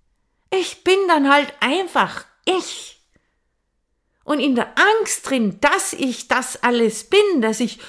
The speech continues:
zu sensibel und zu undankbar und zu schwierig und zu kompliziert bin, habe ich einfach mich selbst verlassen und nur noch die Hälfte von dem, was ich bin, gelebt. Und die andere Hälfte war irgendwo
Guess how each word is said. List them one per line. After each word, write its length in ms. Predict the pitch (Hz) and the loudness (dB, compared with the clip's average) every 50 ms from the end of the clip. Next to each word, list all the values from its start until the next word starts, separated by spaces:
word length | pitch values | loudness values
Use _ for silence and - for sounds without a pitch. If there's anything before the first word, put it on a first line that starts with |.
| - _ | -16 _
zu 160 | - - 427 | 4 6 6
sensibel 520 | 415 - 359 320 269 - 302 294 247 285 269 | 6 6 4 0 0 0 -2 -2 0 0 0
und 220 | 240 349 392 392 - | 0 0 -2 0 -2
zu 120 | 349 254 | -2 -2
undankbar 560 | - 320 311 277 294 262 262 247 - 294 - | 0 -4 0 2 2 0 0 2 0 0 0
und 220 | - 381 415 403 - | 2 -2 -4 -2 -4
zu 100 | 339 285 | -6 -6
schwierig 380 | - - 269 311 294 - - | -6 -2 -2 -2 -4 -4 -4
und 160 | 349 427 453 | -4 -4 -2
zu 120 | - 349 330 | -2 -4 -2
kompliziert 640 | - 294 277 247 233 220 208 - - 330 359 359 - | 0 -2 -2 -2 -4 -10 -8 0 2 2 2 2 0
bin, 160 | 277 240 - - - - | -4 -4 -4 -6 -18 -8
habe 180 | - 233 214 202 | -2 0 0 0
ich 220 | 185 - - - | 0 -2 -2 -2
einfach 400 | 233 254 269 302 277 277 269 196 | 0 2 2 2 2 2 0 0
mich 180 | 202 190 170 - | 0 -4 -4 -4
selbst 380 | - 277 254 277 226 - - - | 0 2 2 2 2 -4 -4 -2
verlassen 520 | 208 190 202 233 262 - - - 208 - - - - - | 0 2 2 2 0 -2 -4 -6 -8 -8 -8 -16 -6 0
und 160 | 269 262 277 | 2 4 6
nur 180 | 349 427 466 370 | 8 6 6 6
noch 160 | 285 220 - | 4 0 -2
die 180 | - 254 233 233 | -2 2 4 6
Hälfte 400 | 254 330 339 339 - - 302 277 | 6 6 4 2 0 -2 -2 -2
von 280 | - - 262 254 220 | 2 2 2 2 2
dem, 260 | 226 220 233 240 233 | 2 2 2 2 2
was 240 | 208 208 202 - - | 0 0 -2 -2 -6
ich 300 | 208 160 - - - - | -8 -10 -10 -10 -10 0
bin, 320 | - 254 294 320 320 277 - - - _ - | 2 2 4 4 2 -2 -4 -6 -18 _ 0
gelebt. 540 | 285 262 233 247 302 294 - - - - _ _ _ _ - - | 0 2 2 2 -2 -2 -6 -10 -16 -20 _ _ _ _ -10 -4
Und 200 | 226 214 - 226 | -4 -4 -2 -4
die 160 | 202 - - | -8 -4 0
andere 360 | 240 302 359 392 - 370 320 | 0 2 2 0 -2 -2 -2
Hälfte 500 | 226 240 254 294 320 302 - - 277 208 | 2 2 2 2 2 -2 -2 -4 -2 -2
war 80 | 220 208 | -2 -4
irgendwo 520 | - 240 285 285 269 - 233 208 185 - | -2 -2 -2 -2 -2 -2 -2 -2 -2 -4